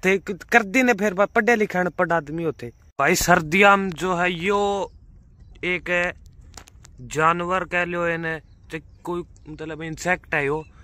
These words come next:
यो बहुत ज्यादा देखे गए। मन आज तक इनको नाम कौन वेरो, मन comment करके जरूर बताइयो।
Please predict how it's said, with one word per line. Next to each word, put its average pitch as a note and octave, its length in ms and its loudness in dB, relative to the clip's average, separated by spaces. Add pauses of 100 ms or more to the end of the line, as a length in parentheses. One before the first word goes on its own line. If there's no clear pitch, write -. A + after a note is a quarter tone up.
(280)
यो F3 140 4
बहुत D3+ 220 2
ज्यादा F3+ 260 2
देखे F3 300 -2
गए। F#3+ 160 0
मन G3+ 200 0
आज G3+ 220 4
तक G#3 80 -10
इनको G3 280 -4
नाम F3 260 0
कौन D#3+ 220 -8
वेरो, D#3+ 180 -4
मन E3 160 -8
comment F3+ 380 -10
करके E3 240 -10
जरूर E3 400 -8
बताइयो। A#2 420 -16